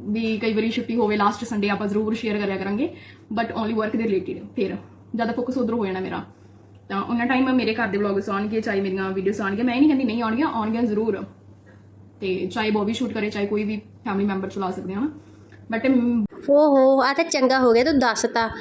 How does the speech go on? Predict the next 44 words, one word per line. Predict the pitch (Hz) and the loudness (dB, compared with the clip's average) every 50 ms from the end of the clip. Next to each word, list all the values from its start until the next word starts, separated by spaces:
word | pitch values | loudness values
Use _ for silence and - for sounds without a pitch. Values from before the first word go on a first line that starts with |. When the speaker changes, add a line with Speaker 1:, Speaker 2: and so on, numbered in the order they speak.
| - - - - | -12 -12 -8 -6
Speaker 2:
ਸਾਨੂੰ | - - 262 254 262 | -4 -2 0 0 2
ਤਾਂ | 285 302 | 0 0
ਟੈਨਸ਼ਨ | 302 - 269 262 247 - 285 294 285 | 0 0 -2 0 0 2 4 4 6
ਹੋ | 285 285 | 6 6
ਗਈ | 269 285 | 6 4
ਸੀ। | 277 - 285 294 285 285 - - | 4 4 2 2 2 0 0 0
ਮੈਂ | 247 247 254 | 0 2 2
ਤਾਂ | 269 285 | 0 2
ਸੋਚਿਆ | 277 285 277 269 277 294 294 | 2 2 2 4 2 2 2
ਜੇ | 233 247 240 | 4 4 4
ਤੂੰ | 233 285 285 | 6 6 4
ਵੀਡੀਓ | 262 247 233 285 320 339 | 6 6 6 6 4 4
ਪਾਉਣੋਂ | 330 311 285 277 285 254 | 4 4 4 4 4 2
ਹਟ | 262 247 233 | 2 0 0
ਗਈ | 220 214 233 262 311 | 2 2 2 2 2
ਤਾਂ | - - - 302 302 | 0 0 2 4 4
ਲੋਕ | 277 254 247 247 | 6 6 4 4
ਤਾਂ | - - | 2 -2
ਜਿਉਂਦੇ | - - 240 226 220 220 247 247 | 0 2 4 4 4 4 4 4
ਜੀ | 269 | 4
ਮਰ | 277 285 285 269 | 4 4 4 2
ਜਾਣਗੇ। | 240 277 294 311 330 330 330 330 - - - - - - - - - - _ - | 2 2 4 4 6 6 6 4 2 -2 -6 -8 -8 -8 -8 -8 -8 -10 _ -4
ਪਰ | - 302 302 | -2 -2 -2
ਪਲੀਜ਼ | 294 - 302 294 302 294 359 | 0 2 2 4 4 4 4
ਰਿਕੁਐਸਟ | 339 - 285 277 277 277 - 320 | 4 4 2 2 2 0 0 -2
ਹੈ, | 311 | -2
ਵਲੌਗਸ | 311 247 240 262 247 240 226 302 285 - | 0 2 2 4 2 2 2 0 0 2
ਨਾ | 277 240 214 | 2 2 2
ਬੰਦ | 185 196 196 196 196 | 2 2 2 4 4
ਕਰੀ, | 190 226 240 269 262 - - - - - - - | 4 4 2 2 2 0 -4 -12 -16 -10 -6 -4
ਆ | 285 | -2
ਤੇਰੀ | 277 320 311 | 2 4 6
ਮੰਮੀ | 285 277 269 269 302 | 6 8 8 8 8
ਨੂੰ | 320 330 | 8 6
ਲਾ | 311 294 254 | 6 4 2
ਦਿਆ | 233 233 | 0 0
ਕਰੀ, | 220 240 247 320 359 - - - 254 | 2 2 2 2 2 0 0 -2 0
ਵਲੌਗਸ | 226 247 262 254 233 240 269 - | 2 2 2 2 2 0 -2 -2
ਤੇਰੇ | - 277 254 254 | 0 2 4 6
ਉਹ | 262 302 | 6 4
ਸ਼ੂਟ | 294 - 285 254 - | 4 4 4 2 4
ਕਰ | 233 226 202 | 4 2 2
ਦਿਆ | 190 175 180 180 | 2 2 2 2
ਕਰੂੰਗੀ। | 185 185 185 180 180 185 | 4 4 6 6 4 4